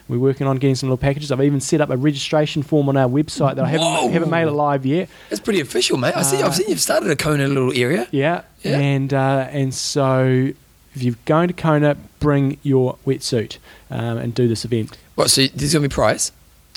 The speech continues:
Speaker 1: There's gonna be, I think, no, we're gonna have a little registration bag, and everybody who does it's gonna get a few little goodies, you know. We'll talk to Albert, we'll talk to Extreme Endurance, we're talking to Blue seventy, we'll, it'll
Speaker 2: Well, this is,
Speaker 1: make it
Speaker 2: this
Speaker 1: worth
Speaker 2: is
Speaker 1: your while.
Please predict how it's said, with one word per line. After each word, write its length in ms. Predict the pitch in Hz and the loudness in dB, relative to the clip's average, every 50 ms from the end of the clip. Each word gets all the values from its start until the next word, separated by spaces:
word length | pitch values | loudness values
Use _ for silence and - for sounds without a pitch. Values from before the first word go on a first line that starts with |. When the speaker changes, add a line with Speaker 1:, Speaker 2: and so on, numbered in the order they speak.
| - _ - | -20 _ -8
Speaker 1:
There's 120 | 156 156 | -6 -2
gonna 140 | 160 185 180 | 0 2 2
be, 60 | 175 | 4
I 80 | 170 175 | 4 2
think, 140 | 185 165 170 | 2 2 2
no, 120 | 175 160 | 2 2
we're 60 | 151 156 | 2 2
gonna 80 | 165 | 2
have 80 | 165 147 | 2 2
a 40 | 151 | 2
little 140 | 156 143 | 0 2
registration 540 | 139 151 139 - - - 151 156 - - 147 | 0 -2 -2 -2 0 0 0 0 0 -2 -2
bag, 240 | 123 120 117 143 143 | 0 0 0 2 2
and 80 | 139 139 | 0 -2
everybody 260 | 139 139 147 143 135 | 0 0 0 0 2
who 100 | 139 143 | 0 0
does 280 | 135 - 135 127 117 | 2 2 0 0 0
it's 160 | 151 156 151 - | -2 -4 -4 -4
gonna 160 | 151 139 135 | -2 -2 -2
get 160 | 123 139 131 | -2 -2 -4
a 40 | 127 | -2
few 160 | - - 143 | 0 0 2
little 120 | 139 135 127 | 2 2 0
goodies, 460 | 127 131 120 123 156 190 190 - - | 0 0 0 0 0 -2 -4 -6 -8
you 60 | - | -6
know. 220 | 131 135 160 185 180 - - - - - - - | -4 -4 -4 -6 -6 -10 -18 -20 -20 -20 -16 -14
We'll 80 | 160 | -6
talk 160 | - - 160 - | -4 -2 -2 -2
to 80 | - 151 | -2 0
Albert, 280 | 147 139 143 143 165 175 | 2 2 4 4 2 0
we'll 80 | 156 143 | -2 -2
talk 200 | - 156 151 - | -2 -2 -2 0
to 80 | 151 | -2
Extreme 280 | 156 156 - - 156 151 | -2 -2 -2 -2 0 0
Endurance, 500 | 143 135 135 139 135 147 175 180 175 - | 0 0 0 2 2 2 0 -2 -4 -10
we're 60 | 151 | -10
talking 260 | - 160 143 143 147 | -10 -10 -8 -8 -10
to 60 | 135 | -8
Blue 200 | - 156 151 147 | -2 0 0 2
seventy, 480 | 139 - - 143 127 135 131 151 185 208 | 0 2 0 0 2 2 2 0 0 0
we'll, 280 | 202 147 143 147 151 147 - - - - - - - - | -2 -2 -2 -4 -4 -6 -10 -16 -20 -20 -20 -20 -20 -14
it'll 180 | - 208 208 214 | -12 -12 -10 -10
Speaker 2:
Well, 180 | 190 - 196 190 | -10 -10 -10 -8
this 200 | 240 320 - 185 | -4 -2 0 0
is, 100 | 117 107 | 0 0
Speaker 1:
make 80 | - | 0
it 60 | 110 | -2
Speaker 2:
this 80 | - - | -2 -2
Speaker 1:
worth 80 | 180 180 | -2 -2
Speaker 2:
is 60 | - - | -2 -2
Speaker 1:
your 80 | 180 | 0
while. 340 | 170 165 156 143 123 107 98 | 2 2 4 4 2 0 -2